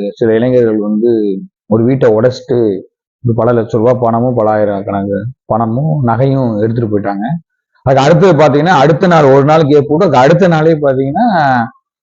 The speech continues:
ஒரு பெண்மணி நடந்து போறப்போ கிட்டத்தட்ட ஒரு பத்து சவரனுக்கு மேல ஒரு செயினை வந்து பைக்ல போறப்ப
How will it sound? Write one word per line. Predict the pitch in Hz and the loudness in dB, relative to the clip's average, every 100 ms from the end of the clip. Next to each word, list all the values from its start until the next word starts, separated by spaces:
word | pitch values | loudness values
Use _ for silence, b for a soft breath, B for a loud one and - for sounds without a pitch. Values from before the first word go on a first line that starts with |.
| _ | _
ஒரு | 160 131 | 0 2
பெண்மணி | 170 185 175 | 2 4 2
நடந்து | 151 160 151 143 | 2 2 2 2
போறப்போ | 135 - 170 | 2 2 0
கிட்டத்தட்ட | 139 127 139 | 0 0 0
ஒரு | 165 | 0
பத்து | 135 139 175 | 2 0 0
சவரனுக்கு | 156 151 165 160 147 | 2 2 2 2 0
மேல | 139 147 131 | 0 0 0
ஒரு | 123 117 | 0 -2
செயினை | 135 143 131 | -2 0 0
வந்து | 123 139 135 120 110 104 104 | 0 2 2 2 2 0 0
பைக்ல | 131 147 135 | 0 2 2
போறப்ப | 117 113 135 120 | 0 0 0 0